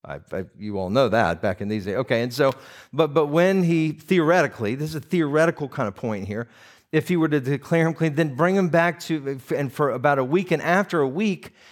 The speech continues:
if he still determines, the Kohen, the priest determines him clean, there are other sacrifices that are required, including lambs,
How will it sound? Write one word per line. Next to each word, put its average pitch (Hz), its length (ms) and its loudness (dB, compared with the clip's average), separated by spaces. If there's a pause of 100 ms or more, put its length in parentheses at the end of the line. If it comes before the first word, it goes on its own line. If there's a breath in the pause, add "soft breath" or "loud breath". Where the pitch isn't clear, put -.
(260 soft breath)
if 202 280 2
he 180 120 2
still 180 400 0
determines, 143 800 -2
the 127 140 -2
Kohen, 147 440 -2
the 139 80 -2
priest 147 360 -6
determines 143 420 -4
him 131 100 -4
clean, 151 220 -2
there 156 140 2
are 151 160 -2
other 196 340 2
sacrifices 117 1300 -2 (420 soft breath)
that 147 180 0
are 151 220 2
required, 135 640 0
including 151 640 -2
lambs, 147 720 0